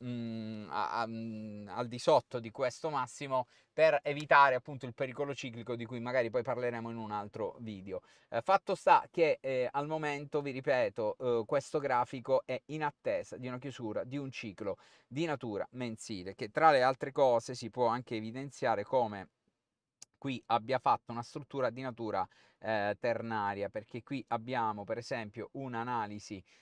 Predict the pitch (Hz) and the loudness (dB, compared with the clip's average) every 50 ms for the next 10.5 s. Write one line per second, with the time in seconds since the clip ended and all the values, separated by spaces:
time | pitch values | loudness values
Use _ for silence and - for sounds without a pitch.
0 | _ _ - 110 110 107 104 104 104 104 104 101 101 101 101 120 120 117 113 110 | _ _ -2 0 2 2 2 2 2 2 2 0 0 -2 -2 -4 -4 -4 -4 -4
1 | 107 110 131 139 131 127 120 120 113 113 113 - 139 127 127 120 - 131 120 - | -2 -2 -4 -4 -2 0 2 2 2 2 0 -2 -8 -8 -8 -8 -8 -8 -12 -10
2 | 131 123 123 127 131 123 120 117 - - - 110 113 113 120 135 127 120 110 113 | -8 -6 -4 -2 -2 0 0 -2 -4 -6 -6 -4 -4 -4 -4 -4 -6 -4 -2 -2
3 | 110 107 117 110 101 - _ - 110 104 101 101 98 98 98 95 95 92 95 101 | 0 4 4 4 4 2 _ -2 0 0 0 0 -2 -2 -4 -4 -4 -6 -6 -8
4 | 101 117 123 - 151 151 139 135 151 156 170 185 175 139 113 - 135 127 120 113 | -8 -10 -8 -8 -8 -8 -4 0 2 2 2 2 0 -4 -2 -2 0 0 0 0
5 | 120 123 135 127 120 110 110 107 - - 139 139 123 107 - 147 143 147 139 127 | -2 0 0 0 0 0 -2 -6 -8 -8 -8 -6 -6 -4 0 2 4 4 2 2
6 | 113 113 - - 151 147 131 156 139 127 123 123 143 160 175 170 - _ - _ | -2 -10 -10 -10 -10 -6 -2 0 2 2 2 2 0 -4 -8 -8 -10 _ -20 _
7 | _ - 120 120 - 165 143 127 117 107 - 135 127 127 131 151 165 156 135 117 | _ -4 -4 -4 -4 -4 -6 -6 -6 -4 -2 -2 -4 -2 0 2 4 4 4 2
8 | - - 113 - 120 139 139 151 156 160 185 185 185 165 - 131 110 98 - - | 0 -4 -4 -2 -2 0 0 0 -2 -4 -6 -8 -8 -4 0 0 0 0 -2 -6
9 | - - 120 113 - _ - 151 151 143 131 - 127 117 110 110 104 113 113 127 | -6 -6 -6 -6 -6 _ -6 -6 -4 -4 -4 -2 0 0 0 -2 -4 -8 -8 -10
10 | 131 - - 117 110 104 98 104 101 95 | -8 -2 2 4 4 4 4 2 0 -2